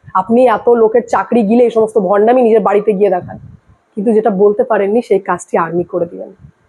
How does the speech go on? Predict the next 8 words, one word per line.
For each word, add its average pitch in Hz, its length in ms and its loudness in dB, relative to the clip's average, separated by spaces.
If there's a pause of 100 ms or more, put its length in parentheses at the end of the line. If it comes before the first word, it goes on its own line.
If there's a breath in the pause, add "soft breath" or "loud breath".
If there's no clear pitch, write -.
(240 loud breath)
আর্মি 254 360 2
আবার 320 220 0
যুক্তিসম্মতভাবে 277 840 0
বললেন 233 360 2
যে, 285 100 2
"একত্রিশ 285 600 0 (640)
তারিখ 208 260 -2 (100)
পর্যন্ত 262 460 0